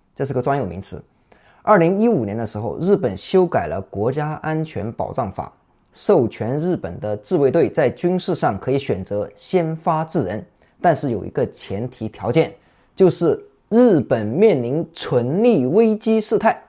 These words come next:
所谓的存立危机事态，用大白话来说，就是面临亡国灭种的危机的时候，日本可以选择先发制人。但是什么情况算是存立危机事态？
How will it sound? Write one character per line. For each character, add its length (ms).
所 260
谓 120
的 160
存 540
立 180
危 160
机 140
事 100
态， 240
用 140
大 180
白 140
话 140
来 100
说， 280
就 100
是 140
面 240
临 240
亡 400
国 240
灭 240
种 180
的 140
危 180
机 140
的 100
时 140
候， 260
日 160
本 180
可 140
以 80
选 240
择 180
先 260
发 200
制 100
人。 160
但 140
是 120
什 260
么 180
情 240
况 220
算 200
是 180
存 360
立 140
危 160
机 100
事 140
态？ 180